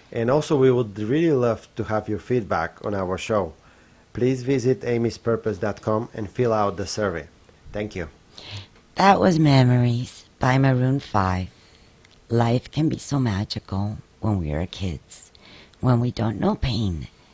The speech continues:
Speaker 2: and believe in forever. Christy made that possible for her daughter, for she always believed in her heart everything would be all right, despite the pain and tribulations,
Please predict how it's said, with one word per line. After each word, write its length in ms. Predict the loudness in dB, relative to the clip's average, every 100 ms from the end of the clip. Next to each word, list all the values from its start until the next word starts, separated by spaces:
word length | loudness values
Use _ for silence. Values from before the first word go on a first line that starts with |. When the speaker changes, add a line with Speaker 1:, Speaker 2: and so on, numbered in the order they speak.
| _ -4
Speaker 2:
and 160 | -2
believe 340 | -2 -2 0 -2
in 120 | -2
forever. 720 | -2 -2 0 -2 -4 -6 -6 -12 _ _ _ _ -20 -8
Christy 500 | -4 -4 -2 -2 -2
made 280 | -2 -4 -4
that 200 | -6 -6
possible 540 | -8 -8 -6 -4 -4
for 200 | -4 -6
her 180 | -4 -4
daughter, 520 | -4 -4 -4 -6 -8 -14 -20 -20 -20 -10
for 120 | -6
she 200 | -2 -2
always 340 | 2 2 2 0
believed 480 | -4 2 2 2 -2
in 100 | -4
her 160 | -6
heart 400 | -8 -4 -2 -2 -8 _ -4
everything 600 | -2 -2 -4 -6 -4 -4
would 140 | -4
be 180 | -6 -6
all 120 | -4
right, 400 | -2 -2 -2 -6 -12 _ -20 -20 -20 -20 -10
despite 460 | -8 -6 -4 -4 -6
the 100 | -4
pain 460 | -2 0 0 -2 -8 -4
and 140 | -4 -2
tribulations, 1080 | -6 -6 -4 -4 -6 -6 -6 -6 -8 -16